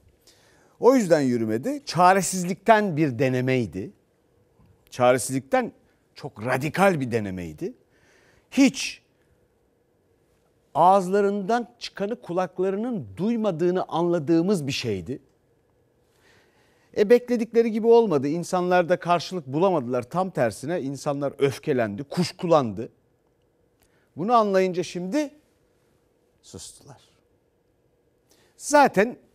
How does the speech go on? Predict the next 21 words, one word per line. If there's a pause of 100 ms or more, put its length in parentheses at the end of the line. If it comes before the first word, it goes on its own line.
tedbiri
oydu. (2500)
Koskoca (100)
bu
memleketin (360)
dört
siyasi
ana
damarından
biri.
Oyu
ne
olursa
olsun
bu (600)
daima, (160)
daima
var
olacak. (560)
Milliyetçi
hareket.